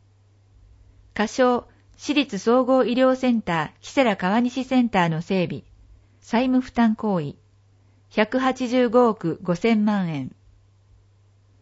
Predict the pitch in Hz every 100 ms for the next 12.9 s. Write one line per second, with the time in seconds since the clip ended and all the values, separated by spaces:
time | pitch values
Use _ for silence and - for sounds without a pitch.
0 | _ _ _ _ - 294 294 233 233 220
1 | - 269 277 233 220 190 180 185 262 269
2 | 226 202 185 196 254 247 208 185 202 202
3 | 180 151 - _ _ - - 262 196 180
4 | 190 226 240 247 254 233 190 165 151 165
5 | 202 185 156 - 147 156 - _ _ _
6 | _ _ _ _ _ _ _ _ _ _
7 | _ _ _ _ _ _ _ _ _ 202
8 | 220 294 294 294 254 202 180 175 190 262
9 | 277 269 - 269 269 262 262 269 254 226
10 | 185 160 160 - 190 185 233 220 180 151
11 | 135 - _ _ _ _ _ _ _ _
12 | _ 196 202 214 208 196 190 185 165